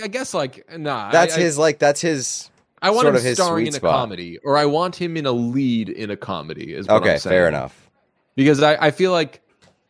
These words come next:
Speaker 1: everyone's like, "Oh, let's get Lil Rel, make him the friend." Because he plays a friend so well. He's compassionate. He gives good advice. His characters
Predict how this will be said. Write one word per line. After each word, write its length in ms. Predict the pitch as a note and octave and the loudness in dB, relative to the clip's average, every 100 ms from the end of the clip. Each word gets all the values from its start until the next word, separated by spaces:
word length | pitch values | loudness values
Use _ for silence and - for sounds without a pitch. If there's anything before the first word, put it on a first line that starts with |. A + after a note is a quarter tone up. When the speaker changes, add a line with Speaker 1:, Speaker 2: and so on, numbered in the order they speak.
| _ _ _ | _ _ _
Speaker 1:
everyone's 380 | B2+ C3+ C#3 C3 | -4 0 -2 0
like, 240 | B2 A#2+ - _ _ _ _ _ | 0 0 -4 _ _ _ _ _
"Oh, 120 | B2 | 4
let's 160 | A#2 - | 4 4
get 100 | A#2+ | 2
Lil 220 | A2+ A2+ | 4 4
Rel, 260 | G#2+ F#2+ F#2 | 2 0 -2
make 220 | F#2+ F#2 | -4 -6
him 100 | G2+ | -10
the 100 | E2+ | -10
friend." 380 | - G2 - - | -6 -6 -8 -4
Because 220 | B2 C#3 | 0 2
he 100 | C#3+ | 2
plays 300 | C3 D3+ C3+ | 2 2 2
a 40 | |
friend 520 | B2+ - C3+ B2 A2+ A2 _ _ _ | -2 -2 -2 -2 -4 -10 _ _ _
so 360 | - - C#3+ C3+ | -10 0 4 6
well. 480 | C3 B2+ E2+ D#2 _ _ _ _ _ _ | 4 4 0 -8 _ _ _ _ _ _
He's 460 | A2+ A2 G#2+ - - _ - | -4 -2 -4 -8 -16 _ -10
compassionate. 720 | A#2+ A2 C#3 D3 - D3+ C#3+ | -8 0 2 2 0 -2 0
He 100 | B2+ | -2
gives 260 | A2+ A#2+ A2 | 0 0 2
good 180 | B2 | 2
advice. 720 | G#2+ G2 B2 C#3+ D3 - - - _ _ | 2 2 2 2 0 -4 -10 -14 _ _
His 140 | - A#2+ | -8 -4
characters 640 | - D#3 C#3+ D3+ B2 A#2+ | 2 2 2 0 -2 -6